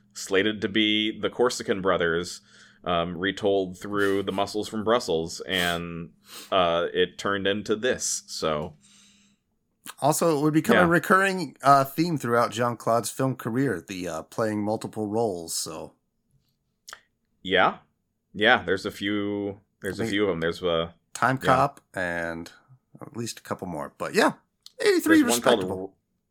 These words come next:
Speaker 1: there's one called Replicant, where I think he plays a clone of himself. Uh,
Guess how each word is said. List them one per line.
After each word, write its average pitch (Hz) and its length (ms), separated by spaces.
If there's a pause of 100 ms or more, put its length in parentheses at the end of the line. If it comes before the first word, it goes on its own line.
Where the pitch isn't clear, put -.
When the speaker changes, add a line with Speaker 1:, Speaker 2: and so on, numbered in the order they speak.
Speaker 1:
there's 113 160
one 147 120
called 131 280
Replicant, 90 640
where 85 320
I 80 40
think 92 180
he 101 80
plays 90 260
a 82 60
clone 78 760 (160)
of 76 220
himself. 76 800 (840)
Uh, 73 480